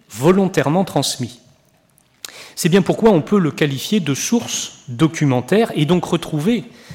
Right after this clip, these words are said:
cette notion, euh, d'archive. Alors des archives un peu particulières, puisque, à la différence des archives, euh, du ministère de, de la Culture,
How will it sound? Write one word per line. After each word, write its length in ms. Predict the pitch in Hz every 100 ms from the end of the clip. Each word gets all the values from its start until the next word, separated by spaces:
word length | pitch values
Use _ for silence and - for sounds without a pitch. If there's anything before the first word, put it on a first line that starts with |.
| -
cette 340 | - - 147 -
notion, 600 | 151 - - 196 196 135
euh, 180 | 123 -
d'archive. 680 | 123 123 - - 240 180 117 - _ _ -
Alors 120 | 107
des 160 | 127
archives 500 | 123 - - 170 117 - - - -
un 80 | 131
peu 140 | -
particulières, 920 | 127 123 - 131 135 131 202 247 - - - - _
puisque, 320 | - 131 - 202 233 - -
à 60 | 117
la 80 | 117
différence 560 | 139 - 151 170 -
des 200 | 117 104
archives, 520 | 127 - - 190 110 123 254
euh, 160 | 151 139
du 140 | 135
ministère 480 | 120 117 117 - 120
de, 180 | 113 110
de 140 | 113
la 140 | 113 117
Culture, 580 | - 147 - 226 226